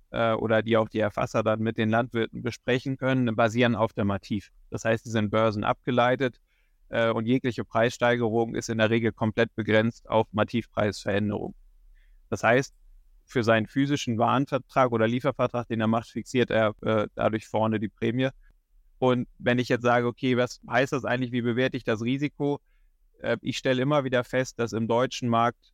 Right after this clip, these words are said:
fast nur über Fixpreise geredet wird und noch sehr, sehr wenig über die Prämie als solches mit Landwirten und auch das Gefühl und die Wahrnehmung noch sehr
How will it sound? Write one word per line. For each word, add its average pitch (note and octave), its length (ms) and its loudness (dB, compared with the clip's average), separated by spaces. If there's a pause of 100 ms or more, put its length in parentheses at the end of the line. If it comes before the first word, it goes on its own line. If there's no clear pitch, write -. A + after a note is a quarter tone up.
fast - 360 -2
nur D3 180 2
über B2+ 200 0
Fixpreise C#3+ 580 -2
geredet C#3+ 480 -2
wird E3 320 -2 (220)
und A#2+ 120 -2
noch A#2 160 0
sehr, A#2+ 300 2
sehr A2 260 2
wenig A2+ 320 0
über G#2 160 -2
die G#2+ 120 0
Prämie A2 380 -2
als - 200 -4
solches B2+ 380 0
mit C#3 140 -6
Landwirten C#3+ 600 -2 (580)
und A2 140 0
auch A2+ 120 4
das A2+ 200 -2
Gefühl C#3 340 -2
und A#2 140 -4
die A2+ 100 0
Wahrnehmung A2+ 500 2
noch G#2+ 120 0
sehr A2 340 0